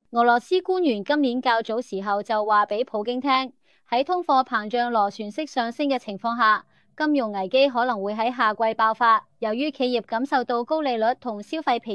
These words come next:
軟嘅壓力，越嚟越多嘅工人面臨欠薪、被逼休假或者工時減少困境，結果消費者好難償還貸款，引發人哋對金融業崩潰嘅擔憂。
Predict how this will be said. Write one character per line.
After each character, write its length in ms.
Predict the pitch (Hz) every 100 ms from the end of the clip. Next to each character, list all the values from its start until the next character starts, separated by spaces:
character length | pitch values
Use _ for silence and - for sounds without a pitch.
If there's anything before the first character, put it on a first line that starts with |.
| 190
軟 80 | 208
嘅 160 | 247 247
壓 140 | 240
力， 320 | 240 226 220 _ _ -
越 140 | 269
嚟 120 | 240
越 140 | 220 247
多 180 | 311
嘅 140 | 294 254
工 180 | 311 311
人 200 | 233 196
面 180 | 208 202
臨 160 | 180
欠 180 | 233 226
薪、 320 | 294 277 277 - _ _
被 180 | 262 262
逼 220 | 349 302
休 180 | 311 320
假 220 | 277 247
或 140 | 233 208
者 180 | 220 233
工 200 | 302 302
時 220 | - 196
減 220 | 202 190
少 180 | 247 233
困 260 | 254 247 214
境， 300 | 202 254 - _ _
結 120 | 269
果 200 | - 220
消 180 | 254 311
費 200 | 302 233
者 240 | 226 220 233
好 160 | 214
難 200 | 247 202
償 260 | 180 196 185
還 180 | 185 180
貸 220 | 220 220
款， 260 | 214 240 - _ _ _
引 200 | 262 311
發 140 | 311 294
人 240 | 233 208
哋 160 | 233 233
對 180 | 254
金 220 | 254 330 339
融 160 | 214
業 140 | 190 196
崩 240 | 269 269
潰 180 | - 202
嘅 140 | 214
擔 200 | 233 226
憂。 280 | 240 240 254